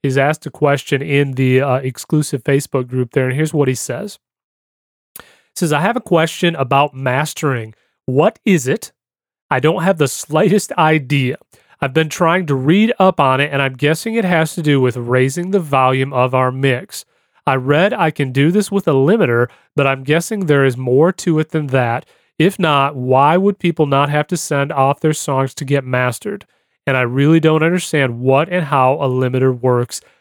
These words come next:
L O L." Well, Josh, thanks again. Uh, I, I'm just happy to hear from you again. And, uh, of course, uh, you know, we give Josh priority as he's part of the, the exclusive Facebook group and answering his question.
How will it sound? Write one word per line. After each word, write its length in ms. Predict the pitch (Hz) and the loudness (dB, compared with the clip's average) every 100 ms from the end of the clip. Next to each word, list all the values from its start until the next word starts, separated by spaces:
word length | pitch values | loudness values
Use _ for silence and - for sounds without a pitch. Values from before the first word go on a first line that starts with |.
| - | -4
L 240 | 127 127 156 | 0 0 2
O 240 | 131 123 | 2 2
L." 260 | 151 120 117 | 0 -2 0
Well, 200 | 123 139 | 2 2
Josh, 360 | 135 147 147 - | 2 0 0 -2
thanks 300 | 139 139 143 | -2 -2 -6
again. 420 | 139 139 139 143 | 0 2 0 0
Uh, 60 | |
I, 420 | 139 131 131 143 127 143 | 0 2 0 0 -2 -2
I'm 300 | 131 123 120 | -4 -6 -6
just 280 | 139 131 | -6 -4
happy 260 | 156 143 135 | -2 -2 -2
to 80 | 123 | -2
hear 100 | 143 | -2
from 240 | - 143 | -2 0
you 80 | 135 | 0
again. 340 | 127 135 139 131 _ _ _ | 0 2 2 -2 _ _ _
And, 160 | 147 131 | -4 0
uh, 80 | 139 | 0
of 120 | 120 | 0
course, 320 | - 139 - | 0 0 0
uh, 240 | 135 127 139 | 0 0 0
you 100 | 131 | -2
know, 100 | 127 | -2
we 120 | 127 | 0
give 160 | 135 127 | -2 2
Josh 260 | 131 131 - | 0 0 -2
priority 480 | 135 131 131 127 | 0 2 2 2
as 140 | 127 123 | 2 -2
he's 120 | 120 | -8
part 220 | - 131 | -2 -2
of 80 | 120 | 0
the, 200 | 120 139 | -2 -2
the 140 | 127 | -4
exclusive 540 | 120 - - 139 135 - | -6 -6 -6 -4 -4 -2
Facebook 380 | 147 175 - 113 | -2 -2 -4 -4
group 260 | 127 123 | -4 -4
and 100 | 123 | -4
answering 400 | 131 160 - 139 | -2 -4 -2 -6
his 140 | 120 - | -6 -2
question. 480 | 135 120 - 143 | 0 0 -2 -6